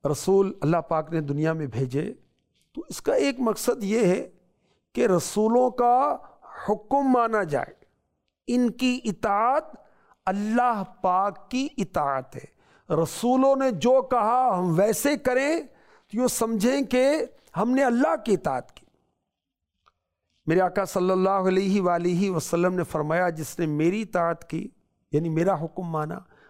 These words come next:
اس نے اللہ پاک کا حکم مانا۔ جس نے میری نافرمانی کی، اس نے اللہ پاک کی نافرمانی کی۔ اچھا، اطاعت کے لیے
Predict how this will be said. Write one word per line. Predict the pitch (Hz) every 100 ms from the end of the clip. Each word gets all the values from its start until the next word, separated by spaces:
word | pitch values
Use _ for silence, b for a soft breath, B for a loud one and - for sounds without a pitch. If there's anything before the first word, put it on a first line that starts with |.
| b -
اس | 151 214
نے | -
اللہ | 160 202 196 -
پاک | 160 -
کا | 131 127
حکم | - 131
مانا۔ | 123 123 - - b b b
جس | 135 208 - 202
نے | 202 226 226
میری | 214 170 180 214 220 247 247 208
نافرمانی | 208 196 196 190 185 185 190 180
کی، | 208
اس | 190 -
نے | 185 -
اللہ | 151 185 170 -
پاک | 143 143 -
کی |
نافرمانی | - - - - - - -
کی۔ | _ _ _ _ _ _ _ _ _ _ _ _
اچھا، | 120 - -
اطاعت | 147 180 180 185 -
کے |
لیے | 185 190 190